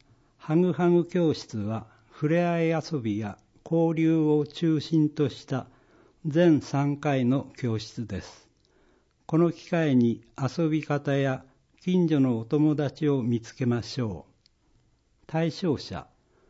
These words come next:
生後一ヶ月から六ヶ月のお子さんと保護者で、全三回とも参加できる方。日時、内容。一クール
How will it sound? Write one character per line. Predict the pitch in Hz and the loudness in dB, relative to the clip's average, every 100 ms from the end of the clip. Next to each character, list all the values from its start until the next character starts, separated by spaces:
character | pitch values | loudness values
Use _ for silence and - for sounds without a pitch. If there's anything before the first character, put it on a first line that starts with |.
| _ _ _ | _ _ _
生 | - 175 175 | -2 2 4
後 | 170 165 - | 4 2 0
一 | 135 | -6
ヶ | - 185 170 | -4 2 4
月 | 147 - - | 4 0 -8
か | 127 | -4
ら | 117 113 - | -2 -4 -4
六 | 139 143 143 | 0 0 0
ヶ | 180 170 | 0 2
月 | 147 - | 2 2
の | 135 131 - | 0 0 -4
お | 135 | -6
子 | 156 139 | -4 -2
さ | 151 139 | -2 0
ん | 131 | 0
と | 143 135 | -2 -4
保 | - 143 | -2 0
護 | 143 | 0
者 | - 110 | -2 -8
で、 | 98 104 - _ _ _ - | -8 -10 -12 _ _ _ -10
全 | 135 165 151 113 - | 2 4 4 0 -10
三 | - 151 156 | -6 -2 -2
回 | 147 165 147 | -2 -2 -2
と | 139 147 | 0 0
も | 147 - - | 0 -2 -12
参 | - 143 139 | -6 -2 -2
加 | 135 127 | -2 -4
で | 123 | -4
き | - 143 | -4 -4
る | 104 | -4
方。 | 87 - 95 - _ _ _ _ _ _ - | -6 -10 -12 -12 _ _ _ _ _ _ -2
日 | 170 175 170 135 101 | 0 0 -2 -4 -2
時、 | 131 139 - | -4 -6 -6
内 | 135 127 120 117 | -4 0 0 0
容。 | 110 95 82 _ _ _ _ _ _ - | -2 -4 -10 _ _ _ _ _ _ -10
一 | 165 139 - - | -8 -8 -10 -2
ク | 190 175 | 2 4
ー | |
ル | 131 110 | 2 -4